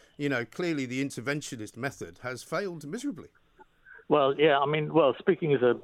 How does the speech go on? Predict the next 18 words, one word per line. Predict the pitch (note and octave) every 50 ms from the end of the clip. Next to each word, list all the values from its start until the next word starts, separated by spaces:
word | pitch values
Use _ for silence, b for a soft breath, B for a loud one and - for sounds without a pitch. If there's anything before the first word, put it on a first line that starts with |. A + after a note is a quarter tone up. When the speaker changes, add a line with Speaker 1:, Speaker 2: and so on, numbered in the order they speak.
| -
Speaker 1:
liberal | - C#3+ C#3 A#2+ A#2+ A#2 A2
interventionist | A2+ A2+ G#2 C3 A#2 A#2+ A#2+ A2+ - A#2 A2 G2 -
myself, | B2+ G#2+ - D#3 C#3 A2+ G2 - - - - -
um, | C#3+ B2+ B2 B2+ B2 B2 B2 B2+ -
it, | C#3 C3+ C3 - _
it | - D#3+ C#3+ C3 -
has, | - - C3 B2+ B2 A2+ - _ -
uh, | B2 B2 B2 B2 A2 - - C#3+
it | C3+ C3 -
has | C3 A#2 G#2+ - -
been | A2+ A2 G#2+
a | A2 A2 A2
very, | G#2+ A2 A2+ A2+ A2 G#2+
very | G#2+ G#2+ A2 G#2+ G#2 G2+ -
sorry | - B2 G#2+ G#2 G2+ G2+ G2 G2 - _ _ _ - -
series | - C3 A#2 A2 G#2+ G#2 G#2 F#2+
of, | A2+ A2 G2 - - - -
uh, | A2+ A2 G#2+ G#2+ G#2+ - - G#2+